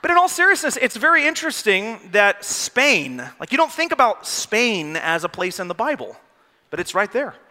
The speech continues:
in Romans chapter fifteen, verse twenty-four. You have the spark of the resurrection, which ignites this fire, right? That's the ignition point.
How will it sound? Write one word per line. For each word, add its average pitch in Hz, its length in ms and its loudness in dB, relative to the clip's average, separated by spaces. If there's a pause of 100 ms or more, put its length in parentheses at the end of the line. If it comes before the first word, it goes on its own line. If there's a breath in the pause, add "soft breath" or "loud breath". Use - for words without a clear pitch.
in 131 80 -10
Romans 165 260 -4
chapter 180 240 -6
fifteen, 185 440 -12
verse 123 120 -12
twenty-four. 165 480 -12 (960 soft breath)
You 226 80 -2
have 240 80 -2
the 254 80 -4
spark - 440 2
of 254 320 0
the 214 120 2
resurrection, 233 760 2
which 202 300 -2 (260 loud breath)
ignites 202 580 0
this - 220 -4
fire, 123 400 2
right? 143 240 0
That's - 200 -2
the 262 100 -4
ignition 233 440 0
point. 127 300 -10